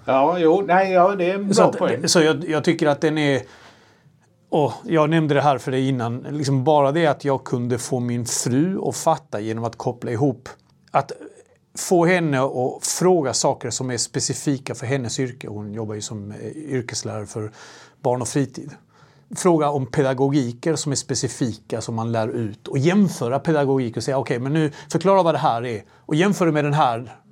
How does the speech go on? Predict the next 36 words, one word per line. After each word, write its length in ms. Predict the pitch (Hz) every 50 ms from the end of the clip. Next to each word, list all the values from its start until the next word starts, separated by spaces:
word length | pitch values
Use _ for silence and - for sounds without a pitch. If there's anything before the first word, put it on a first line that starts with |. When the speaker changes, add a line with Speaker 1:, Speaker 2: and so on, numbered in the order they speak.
| - -
Speaker 2:
Och 120 | 160 151
hur 120 | 175 175 160
är 80 | 156
det 80 | 151 147
jämfört 320 | 151 151 143 - 131 -
med 120 | 139 131 -
detta? 280 | - 165 - - 117
Och 60 | 117
vad 120 | 117 131 139
är 40 | 139
nackdelarna 560 | 139 180 175 - - - 113 104 120 143 185
med 120 | 214 208
den 80 | 170 135
här?" 180 | 143 - - - - - - - -
Alltså 180 | - 139 131 123
den 480 | 139 165 160 151 156 151 143 147 160 -
biten 640 | 170 160 170 196 190 151 - - - 147 139 139 139
som 340 | - - 143 135 135 123 - - - - -
en 200 | - 131 135 131
bild 220 | 147 131 123 117
faktiskt 280 | - - 113 - - 143
aldrig 380 | 147 151 139 131 131 120 117 113
hade 200 | 139 131 113 113
kunnat 220 | 127 131 113 -
förklara. 380 | - - 175 151 - - 139 - - -
Speaker 1:
Nej. 360 | - 165 156 - 170 180 185 - - - - _ _ _ _
Speaker 2:
Och 220 | _ - - 147 143
då 100 | 156 156
går 140 | 180 185
det 60 | 180 165
plötsligt 340 | 165 180 165 165 170 - -
från 160 | - 147 131
att 140 | 131 127 -
vara 120 | 147 139
någonting 320 | 131 135 123 - 139 135 123
som 300 | - 135 123 131 135